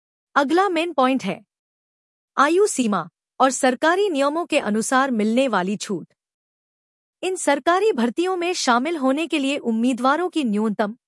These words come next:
और अधिकतम आयु सीमा का निर्धारण पद और विभाग के अनुसार अलग-अलग किया गया है।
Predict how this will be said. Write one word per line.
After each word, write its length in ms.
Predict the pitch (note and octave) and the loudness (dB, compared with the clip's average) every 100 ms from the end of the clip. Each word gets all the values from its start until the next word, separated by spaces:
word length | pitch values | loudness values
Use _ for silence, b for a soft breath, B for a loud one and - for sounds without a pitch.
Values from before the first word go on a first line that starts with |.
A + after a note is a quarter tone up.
| _ _ _ | _ _ _
और 120 | C4+ C4 | 0 2
अधिकतम 540 | C4 D4+ - F#4+ F#4 | 2 2 0 0 2
आयु 320 | - B3+ C#4+ | 2 2 0
सीमा 380 | C#4 B3+ B3+ D4 | -2 0 0 0
का 160 | C#4+ C#4+ | 0 0
निर्धारण 540 | G#3+ F#3+ F#3 B3+ C4+ | 0 0 0 0 0
पद 280 | - D#3+ E3+ _ _ _ _ | -2 -4 -6 _ _ _ _
और 140 | C#4 C#4+ | 0 4
विभाग 400 | B3 G3 A#3 D#4+ | 2 4 0 0
के 160 | E4 | 0
अनुसार 460 | C4+ G#3+ A3 B3 C#4 | 2 0 0 2 0
अलग-अलग 520 | - C#4 D#4 C4+ C#4+ | 0 -2 0 0 0
किया 260 | - A3 F3+ | -2 0 0
गया 220 | F3 D#3 | -2 -4
है। 240 | D#3+ F3 | -6 -8